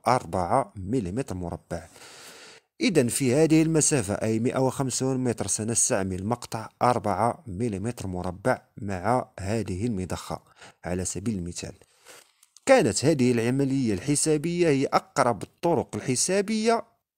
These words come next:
لتحديد مقطع أو سمك السلك المناسب لنا لحمل معين يبعد لنا مسافة كبيرة مثل مائة وخمسون متر،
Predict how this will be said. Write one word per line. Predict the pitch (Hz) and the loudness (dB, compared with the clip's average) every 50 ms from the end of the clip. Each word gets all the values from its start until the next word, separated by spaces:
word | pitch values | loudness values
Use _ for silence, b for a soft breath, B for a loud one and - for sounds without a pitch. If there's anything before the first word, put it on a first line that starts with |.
| _ _ - | _ _ -6
لتحديد | 101 120 - - - 120 123 156 175 175 - | -4 -2 -2 0 -2 0 4 4 4 4 4
مقطع | - 127 156 - - - - 156 151 - - | 2 0 0 -2 0 2 4 4 4 4 2
أو | - 107 95 | 0 0 0
سمك | - - 147 143 - | 0 -2 -2 -2 -2
السلك | - - 120 104 - - 110 | -2 -2 -2 -4 -6 -6 -6
المناسب | 113 120 120 120 135 151 170 185 180 - - 185 160 175 | -4 -4 -4 -2 -2 0 2 2 2 2 0 0 0 0
لنا | 180 175 180 180 180 175 | 0 0 0 0 0 2
لحمل | 156 139 - - 185 196 208 220 208 - - B B B B B B B B B B B B _ _ _ _ _ _ _ _ - | 0 0 0 0 0 2 2 0 -2 -4 -10 B B B B B B B B B B B B _ _ _ _ _ _ _ _ -4
معين | 104 104 101 131 151 165 190 208 208 - - | -2 0 2 4 6 6 6 4 4 2 0
يبعد | 208 165 180 147 104 107 113 90 | 0 0 0 0 0 0 0 2
لنا | 101 123 123 160 175 | 0 0 0 0 0
مسافة | 147 107 98 - - 110 107 - 156 | 0 0 -2 -2 -2 -4 -2 -4 -4
كبيرة | 156 - 107 90 90 92 98 113 143 165 - - - - - - _ _ _ _ _ _ _ _ _ _ _ _ _ _ - | -4 -2 -4 -2 -2 0 2 4 4 4 2 0 -4 -10 -12 -12 _ _ _ _ _ _ _ _ _ _ _ _ _ _ -6
مثل | - 185 240 240 247 247 220 - | -2 -2 0 0 0 0 0 0
مائة | - 147 - - | -2 -2 0 2
وخمسون | 127 117 - - 104 90 - - 101 98 92 90 | 2 2 0 -2 -4 -4 -4 -4 -4 -4 -4 -4
متر، | 117 120 - - - - | -6 -6 -6 -10 -14 -14